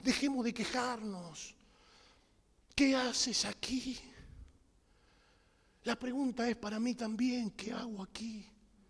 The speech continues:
¿Qué hago aquí si no podemos influenciar? Y no te creas que eres la última Coca-Cola del desierto. Eso es lo que le dijo.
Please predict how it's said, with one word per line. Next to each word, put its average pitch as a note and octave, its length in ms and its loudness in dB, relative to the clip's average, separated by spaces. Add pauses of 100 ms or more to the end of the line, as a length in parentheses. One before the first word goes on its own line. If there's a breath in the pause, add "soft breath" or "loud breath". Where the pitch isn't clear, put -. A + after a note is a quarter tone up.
(760 soft breath)
¿Qué B3 120 -2
hago B3+ 180 -2
aquí B3+ 480 0
si G#3+ 160 2
no G#3+ 140 2
podemos A3+ 420 0
influenciar? G#3+ 840 0 (1600 loud breath)
Y A#3+ 140 6
no C4+ 160 2
te - 160 2
creas B3 600 0 (560 soft breath)
que G#3+ 120 2
eres G#3 160 4
la F#3 100 2
última F#3+ 480 0
Coca-Cola E3 500 2
del D3 180 2
desierto. - 640 0 (1300 soft breath)
Eso G#3 260 4
es D3+ 60 0
lo D#3 100 0
que D#3 100 2
le D3+ 120 2
dijo. - 320 -6